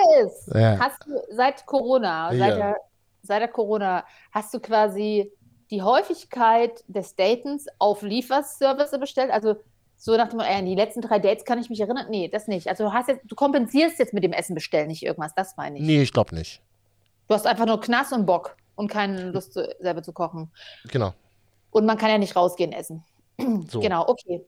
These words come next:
Speaker 1: Also an die letzten drei Male. Was waren die letzten drei Male? Da frage ich doch gleich mal nach.
Speaker 2: Ähm, Indisch.
Speaker 1: Mhm.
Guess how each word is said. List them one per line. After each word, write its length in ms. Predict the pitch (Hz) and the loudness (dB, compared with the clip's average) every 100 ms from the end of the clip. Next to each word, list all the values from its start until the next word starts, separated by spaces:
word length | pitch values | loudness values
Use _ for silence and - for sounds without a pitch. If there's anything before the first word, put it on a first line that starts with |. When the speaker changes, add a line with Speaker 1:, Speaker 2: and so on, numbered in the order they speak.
| - | -2
Speaker 1:
Also 180 | 240 254 | 2 4
an 100 | 247 | 4
die 60 | 262 | 2
letzten 220 | 269 269 | 0 0
drei 140 | 254 | 0
Male. 220 | 214 185 | 2 2
Was 120 | 208 240 | 0 0
waren 140 | 220 | -2
die 40 | 277 | -2
letzten 300 | 339 - 320 | -4 -6 -6
drei 160 | 320 | -4
Male? 220 | 330 359 605 - _ | -4 -6 -10 -14 _
Da 100 | - | -6
frage 200 | 220 185 | -6 -6
ich 60 | 185 | -8
doch 80 | 208 | -8
gleich 160 | 196 | -8
mal 120 | 185 170 | -6 -6
nach. 140 | 233 - _ _ _ _ _ _ _ _ _ _ - - | -6 -10 _ _ _ _ _ _ _ _ _ _ -20 -8
Speaker 2:
Ähm, 760 | 123 120 113 107 107 104 101 101 - | 0 4 6 6 6 4 2 -2 -2
Indisch. 720 | 143 147 165 185 254 - - - _ _ _ _ | 2 2 4 4 2 -2 -10 -16 _ _ _ _
Speaker 1:
Mhm. 240 | 196 202 | -8 -8